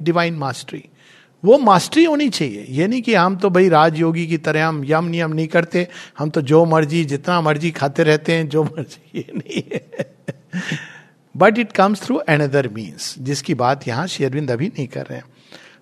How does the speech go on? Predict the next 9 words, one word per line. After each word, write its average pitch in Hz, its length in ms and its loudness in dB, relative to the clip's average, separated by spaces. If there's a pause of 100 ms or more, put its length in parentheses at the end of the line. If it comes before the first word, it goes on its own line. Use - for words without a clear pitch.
(120)
For 214 100 6
the 226 140 4
methods 202 560 2 (100)
of 196 140 6
the, 185 320 4
they 180 260 6
are 151 140 0
brought 196 360 4
about, 160 300 6